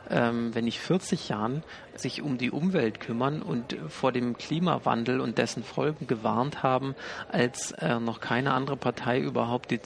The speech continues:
diesen Begriff in, in den Mund genommen hat. Und die, die Menschen haben einfach verstanden, weil sie es am eigenen Leibe spüren, dass der Klimawandel Fakt ist, dass er Einfluss hat und dass wir was tun müssen. Und das ist einer der Gründe, warum die Grünen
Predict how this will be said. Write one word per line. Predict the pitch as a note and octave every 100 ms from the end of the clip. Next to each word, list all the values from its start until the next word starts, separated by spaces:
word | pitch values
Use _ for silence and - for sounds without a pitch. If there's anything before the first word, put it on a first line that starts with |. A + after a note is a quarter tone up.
| - -
diesen | B2
Begriff | A#2+ - B2 D3
in, | F3 D#3 B2+ B2 - - -
in | C3+
den | A#2+
Mund | A#2+ C3+ G#3+ -
genommen | - C#3+ D3 C#3+
hat. | A2 - - - - - -
Und | - A#2+ A#2 - -
die, | B2 C#3+ - - -
die | A#2+ B2
Menschen | A#2+ A#2 C#3 E3+ C3
haben | C#3
einfach | C3 - B2 -
verstanden, | - B2 - B2+ D#3 E3
weil | B2+
sie | A#2+
es | A#2+
am | A#2
eigenen | B2 B2 B2
Leibe | A2+ A2
spüren, | A#2+ - D#3
dass | F3 B2
der | C3
Klimawandel | - C3+ A#2+ A#2 A2+ -
Fakt | - D3+ -
ist, | D#3+ -
dass | A2+ -
er | A2 G#2+ - - -
Einfluss | - C#3+ - D3 -
hat | C#3+ -
und | D#3+ A2+
dass | A#2
wir | A#2+ A2+
was | G#2+
tun | - D3 D#3+
müssen. | D3+ D#3
Und | D3+ A2+ A2+ -
das | B2 C#3+
ist | C3
einer | - A#2+ B2+
der | B2 A#2
Gründe, | A#2+ B2+ B2
warum | A#2+ A#2
die | A2
Grünen | A2 A#2+ A#2 B2